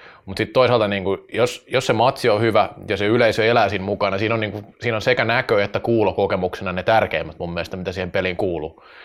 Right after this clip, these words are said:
Ja sit mä en nyt tietenkään väitä sitä, että Pasilaan tulisi tällaisia ta-, välttämättä, mutta kumminkin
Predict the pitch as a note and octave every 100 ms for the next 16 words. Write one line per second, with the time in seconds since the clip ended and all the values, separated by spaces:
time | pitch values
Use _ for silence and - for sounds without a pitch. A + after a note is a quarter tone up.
0 | - - - G#2+ A#2+ A#2+ A#2+ - B2+ B2+
1 | A#2 B2+ C3 - C#3 B2+ - - C3+ B2
2 | G#2 F#2 F#2+ F2+ - _ _ G#2 G2+ G2
3 | G#2 - A#2 A2+ A2+ - F2+ F#2 - F2
4 | - _ _ - A2 C3 - A2+ - -
5 | _ _ _ _ _ _ _ _ - A2+
6 | A2+ B2 A#2+